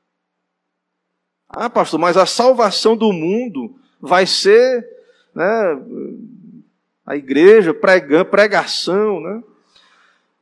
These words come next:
Ter que ouvir pregação, é, é isso aí mesmo, o meio, né? Ouvir de Jesus, do Evangelho.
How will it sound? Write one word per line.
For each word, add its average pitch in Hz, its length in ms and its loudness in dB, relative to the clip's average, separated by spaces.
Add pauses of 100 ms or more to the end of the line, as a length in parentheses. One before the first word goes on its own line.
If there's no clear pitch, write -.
(300)
Ter 220 140 6
que 220 100 4
ouvir 202 300 6
pregação, 202 960 2
é, 165 260 6
é - 20 6
isso 233 320 2
aí 196 180 4
mesmo, 185 640 4 (240)
o 165 100 -4
meio, 175 540 4
né? 185 180 0
Ouvir 190 460 0
de 185 160 -6
Jesus, 185 960 -4 (240)
do 151 180 2
Evangelho. 185 840 0